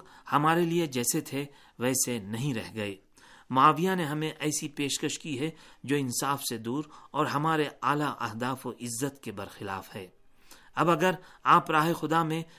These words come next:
مارے جانے کے لیے تیار ہیں تو بتا دیں تاکہ اس کے خلاف نکل پڑوں اور تلوار سے اس کا جواب دوں، اور اگر آپ لوگ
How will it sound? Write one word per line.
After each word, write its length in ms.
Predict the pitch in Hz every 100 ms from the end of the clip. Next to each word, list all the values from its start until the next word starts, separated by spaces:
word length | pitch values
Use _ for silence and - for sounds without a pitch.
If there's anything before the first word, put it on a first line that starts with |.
| -
مارے 260 | 135 151 160
جانے 280 | 147 151 185
کے 160 | 165
لیے 180 | 151 147
تیار 520 | 135 123 107 107 135 117
ہیں 120 | 135
تو 100 | 120
بتا 300 | 104 120 131
دیں 140 | 131 151 - - -
تاکہ 300 | 131 135 139
اس 180 | 117
کے 120 | - 113
خلاف 420 | - 117 131 -
نکل 280 | 117 156 147
پڑوں 260 | 143 160 165 - -
اور 140 | 127
تلوار 460 | 120 - 113 113 123
سے 160 | - 117
اس 160 | 101
کا 140 | - 101
جواب 440 | 95 104 110 107
دوں، 140 | 127 170 - - -
اور 160 | 127
اگر 240 | 143 131 131
آپ 280 | 107 127 127
لوگ 160 | 131